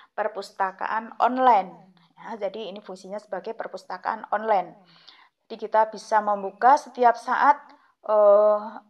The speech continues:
eh, perpustakaan kita ini. Kemudian yang ketiga adalah kolom metadata. Nah, kolom metadata ini berisikan identitas jurnal, buku, maupun artikel yang sudah kita download.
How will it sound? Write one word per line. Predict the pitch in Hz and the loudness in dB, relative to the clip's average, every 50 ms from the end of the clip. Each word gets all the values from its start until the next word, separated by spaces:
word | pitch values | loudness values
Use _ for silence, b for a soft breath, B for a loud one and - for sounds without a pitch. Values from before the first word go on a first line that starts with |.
| _ _ - | _ _ 0
eh, | 190 202 202 - | 2 2 2 2
perpustakaan | 214 - 214 208 - 226 190 - 214 208 220 | 0 -2 -2 -4 -2 0 0 2 2 0 0
kita | - 233 226 - 208 - | -2 -4 2 2 2 2
ini. | 220 208 196 175 151 - _ B B B B B B | 2 -2 -10 -12 -16 -20 _ B B B B B B
Kemudian | - 226 233 285 311 311 | -10 -2 2 2 2 4
yang | 294 294 277 269 | 6 4 4 4
ketiga | 269 262 277 - 262 262 294 262 247 | 2 -2 -4 -4 -4 2 4 4 4
adalah | 247 254 247 254 254 - - | 4 4 4 2 2 2 0
kolom | - 208 208 214 208 208 226 247 262 277 247 - | 0 4 4 4 6 6 6 6 4 4 -4 -6
metadata. | 233 254 262 269 262 - - 254 254 247 247 247 - 214 208 202 - - - 254 247 214 247 B B B B B B B - | -6 -4 -4 -4 -4 0 6 8 8 8 6 4 0 0 0 0 0 4 8 8 8 8 6 B B B B B B B -6
Nah, | 202 196 190 190 185 185 | -4 -4 -4 -4 -4 0
kolom | - 226 262 277 311 | 2 4 4 4 4
metadata | 302 285 285 277 277 254 233 233 269 277 254 | 2 4 4 6 8 6 6 6 6 4 4
ini | 254 269 254 | 4 -2 -4
berisikan | - 226 220 233 - - 240 - 254 277 269 269 254 | -4 -4 -6 -6 -12 -12 -2 4 4 4 4 4 -2
identitas | 247 - - 220 220 220 220 214 - - 220 226 - - - | -6 0 2 2 2 2 0 -10 -4 -2 -2 -2 -4 -6 -8
jurnal, | 233 202 190 190 202 202 208 214 233 262 302 370 440 440 B B B B B B | -6 -6 -6 -8 -6 -2 0 2 4 4 6 4 2 0 B B B B B B
buku, | _ - 220 220 220 _ _ 220 226 240 269 294 302 | _ -8 -8 -8 -8 _ _ -8 -4 -2 0 0 0
maupun | 226 226 226 202 208 208 202 - 262 262 - | 0 4 4 6 4 4 4 2 0 2 2
artikel | - 214 214 - - 240 226 _ _ - 277 302 302 285 240 | 0 -2 -2 -2 -6 -12 -12 _ _ 4 8 8 8 6 6
yang | 226 233 240 247 240 | 2 2 2 0 -2
sudah | - 254 247 - - 233 226 233 233 | -6 -10 -12 -6 -2 0 0 0 -2
kita | - 226 220 - - 220 214 202 208 - - | -6 -12 -10 -4 0 2 2 2 0 -4 -8
download. | 220 196 196 196 196 190 190 202 196 190 | -8 -6 -6 -8 -8 -2 2 2 2 2